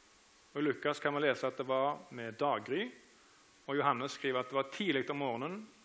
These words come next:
mens det ennå var mørkt. Jesus, han hadde allerede vært gjennom den overgangen på fredagen, hvor han gikk ifra et umenneskelig mørke til et guddommelig lys.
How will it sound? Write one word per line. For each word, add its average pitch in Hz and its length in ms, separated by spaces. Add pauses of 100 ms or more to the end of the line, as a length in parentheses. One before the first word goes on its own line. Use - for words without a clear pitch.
(200)
mens 120 240
det 160 80
ennå 120 160
var 113 140
mørkt. - 380 (2000)
Jesus, 180 420
han 156 120
hadde 160 180
allerede 156 400
vært 139 320
gjennom 135 400 (140)
den 139 180
overgangen 120 540
på 131 100
fredagen, 113 480 (560)
hvor 143 160
han 139 140
gikk 139 240
ifra 127 260
et - 220 (180)
umenneskelig 131 720
mørke 156 400 (480)
til 127 80
et - 160
guddommelig 113 560
lys. 104 280